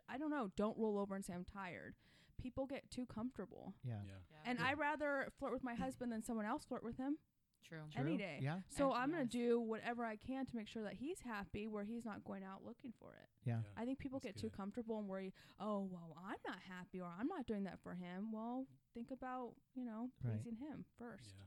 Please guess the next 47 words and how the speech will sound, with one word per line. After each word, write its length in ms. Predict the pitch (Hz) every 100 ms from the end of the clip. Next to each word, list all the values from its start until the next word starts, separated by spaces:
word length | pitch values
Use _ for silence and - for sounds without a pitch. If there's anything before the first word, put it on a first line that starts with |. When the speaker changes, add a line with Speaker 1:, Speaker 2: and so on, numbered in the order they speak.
| - -
Speaker 3:
Yeah. 120 | 170
Speaker 2:
Yeah. 60 | 160 - _ _
Speaker 1:
I 100 | -
don't 120 | 208 185
know. 160 | - -
Speaker 2:
I 80 | 151
think 140 | 151 160
that's 180 | 131
a 40 | 117
positive, 440 | 120 120 113 110 104 -
definitely 340 | 120 - 107
a 20 | 101
positive 320 | 104 98 101
way 60 | 95
to 80 |
look 200 | 92 104 95
at 80 |
it. 120 | 92 92
But 140 | - 147
Speaker 1:
<clears throat> 100 | -
What 120 | 254 247
about 200 | 254 233
you? 160 | 226
What 140 | 208 226
are 40 |
you? 200 | 214 202 196 - - - - - - - - -
Speaker 2:
Um, 560 | 147 143 139 131 127 120 - - - - -
so, 380 | - 160 143 165
you 140 | 208 196
know, 80 |
I 100 | 170
was 160 | 190 190
looking 240 | 320 254
at 160 | 165 135
this, 280 | 123 123 -
and 80 | 151
I 100 | 151
think, 300 | 170 165 165 - - -
you 120 | 156
know, 360 | 139 120 120 - - - - _ - - -
you 100 | 165
know, 100 | 147
Amy, 400 | 160 180 160 143
Doctor 260 | 135 131 139
Nguyen, 160 | 139
and 100 | 131 120
I, 300 | 107 107